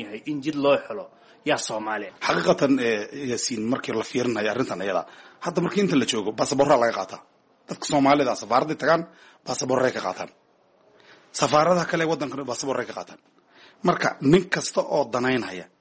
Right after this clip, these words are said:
Speaker 2: I D card-ka oo Soomaali ah, ama haddii kale asaga oo ku dhashay waddanka kale, ee, Soomaalinimadiisina ay xaq tahay, horta xaq buu u yeelanayaa.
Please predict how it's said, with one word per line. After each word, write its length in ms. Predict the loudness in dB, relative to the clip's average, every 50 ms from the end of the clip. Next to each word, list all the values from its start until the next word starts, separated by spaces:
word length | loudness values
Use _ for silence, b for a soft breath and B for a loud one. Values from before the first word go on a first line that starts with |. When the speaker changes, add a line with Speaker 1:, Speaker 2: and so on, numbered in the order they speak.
| _ _
Speaker 2:
I 100 | -6 -4
D 160 | -4 -4 -2
card-ka 320 | -2 -2 -2 -2 -4 -10 -16 -18 _ _ _ _ _ b b b b b b b b b _ 2
oo 140 | 2 2 2
Soomaali 640 | 2 0 2 4 4 4 4 4 4 4 2 2 -2
ah, 140 | -4 -8 -10 _ _ _ _ _ -20 -8 0 2
ama 180 | 2 4 4
haddii 260 | 2 0 0 0 -2
kale 200 | 0 0 -2 -2 -2
asaga 300 | -2 -2 0 0 0 0
oo 100 | -2 -4
ku 140 | -4 -4 -4 0
dhashay 300 | 2 2 2 2 0 -2
waddanka 500 | -2 -2 0 0 -2 -2 -4 -6 -10 -14 -12
kale, 240 | -4 -2 0 0 0 -2 -6 _ _ _ _ _
ee, 280 | -4 -2 0 0 -2 -2
Soomaalinimadiisina 880 | -2 -4 -4 -2 -2 0 0 0 0 0 0 0 -2 -4 -4 -4 -6 -6 B B B B B B B -4
ay 80 | -2 -2
xaq 200 | -2 -2 -4 -4
tahay, 220 | -6 -4 -4 -2 -4
horta 180 | -4 -6 -4 -2
xaq 160 | -2 -2 0
buu 140 | 0 0 0
u 40 | 2
yeelanayaa. 440 | 2 2 2 0 -2 -6 -8 -8